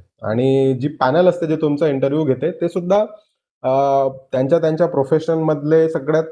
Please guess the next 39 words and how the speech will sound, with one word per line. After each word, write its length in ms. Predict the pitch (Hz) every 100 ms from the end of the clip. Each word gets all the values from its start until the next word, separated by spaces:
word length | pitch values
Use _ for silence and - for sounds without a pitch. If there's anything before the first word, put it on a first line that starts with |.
| -
अ, 180 | 101 120
मोठे 360 | 120 131 135 -
expert 460 | 151 - 190 190 175
ज्याला 220 | 160 156
म्हणता 220 | 139 131
येतील, 240 | 123 110
not 100 | 131
only 240 | 190 254 247
expert, 420 | 139 - 202 160 160
they 80 | 139
have 240 | 151 151
put 60 | 160 -
so 160 | 143 151
many 240 | 165 151
years 220 | 147 156 156
in 120 | 143
their 160 | 147 147 - _ _
own 300 | 123 147 139
domain. 340 | 131 156 139 120 123 _ _ _
अ, 80 | 110
जसं 200 | 113 120
कुठल्या 360 | 117 135 139 139
युनिव्हर्सिटीचे, 720 | 131 139 135 135 135 127 135 131 - -
अ, 200 | 110 107
vice 280 | 110 127 135
chancellors 500 | 135 131 135 131 127
असतील, 320 | 120 123 120
मोठ्या 260 | 117 117
मोठ्या 180 | 120 120
युनिव्हर्सिटीजचे, 680 | 110 110 107 107 117 - 156 170
अ, 140 | - 113 113 110 - _ _ _ -
अ, 60 |
आर्मीचे 680 | 113 117 127 131 151 151 156
retired 400 | 135 139 139 131
generals 440 | 127 123 127 135
असतील, 480 | 131 127 131 123 120
cabinet 380 | 123 117 139 139
secretary 480 | - 120 131 131 135
असतील, 420 | 120 - 123 120